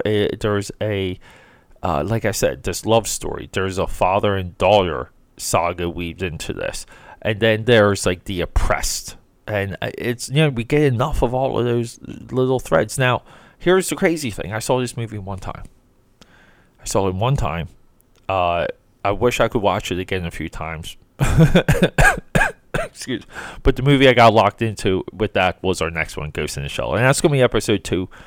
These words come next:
two eighty-two, right? That, that's where we are? No, two eighty-three. Two eighty-three is gonna be Ghost in the Shell. I've seen it a few times.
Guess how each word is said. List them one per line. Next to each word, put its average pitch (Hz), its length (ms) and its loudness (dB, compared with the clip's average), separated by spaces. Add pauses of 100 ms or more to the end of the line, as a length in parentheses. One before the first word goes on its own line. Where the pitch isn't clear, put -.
(420)
two 170 180 6
eighty-two, 80 460 0
right? 104 220 0 (340)
That, 104 200 2
that's 113 200 0
where 123 100 -2
we 120 120 -2
are? 123 100 4
No, 127 160 2
two - 200 6
eighty-three. 117 540 0 (360)
Two 151 160 8
eighty-three 131 340 2
is 104 80 -6
gonna 107 120 -6
be 101 60 -6
Ghost 92 260 -2
in 92 60 -8
the 87 60 -6
Shell. 82 360 -2
I've - 180 4
seen 190 200 8
it 139 140 6
a 120 60 6
few 117 200 2
times. 95 400 -2